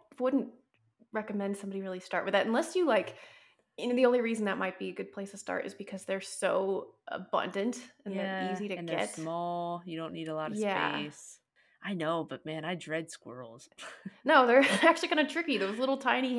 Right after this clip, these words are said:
Speaker 1: hands. <laughs>
Speaker 2: Yeah, yeah. So I would say, though, after all, I say all of that, if I would decide the easiest animal to taxidermy, if I have, like, the workload that week and I see this is coming up,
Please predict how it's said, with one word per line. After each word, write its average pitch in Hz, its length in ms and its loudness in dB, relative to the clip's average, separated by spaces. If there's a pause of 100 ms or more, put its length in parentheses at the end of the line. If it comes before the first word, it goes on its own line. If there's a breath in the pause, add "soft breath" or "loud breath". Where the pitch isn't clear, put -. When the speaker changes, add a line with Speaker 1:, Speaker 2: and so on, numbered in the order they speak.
Speaker 1:
hands. 262 400 0 (100)
<laughs> - 120 -16
Speaker 2:
Yeah, 208 260 0 (400)
yeah. 185 280 -4 (340)
So 196 380 4
I 175 160 8
would 220 160 -6
say, 185 220 2
though, 170 340 0 (160)
after 165 340 2
all, 160 100 6
I 160 60 4
say 151 240 -4
all 220 440 8
of 208 100 4
that, 143 400 0 (1080)
if 151 180 -2
I 175 200 10
would 208 220 -2
decide 165 560 2
the - 160 -8
easiest 196 680 -4
animal 160 440 0
to 151 80 -8
taxidermy, 127 1120 -8 (320)
if - 200 -4
I 165 180 6
have, 170 260 4
like, 147 360 0 (400)
the 165 160 0
workload 160 640 -2
that 160 280 4
week 175 420 -6
and 147 120 -4
I 151 100 0
see 160 280 0
this 156 240 -4
is 156 100 -10
coming 156 380 -6
up, 156 240 0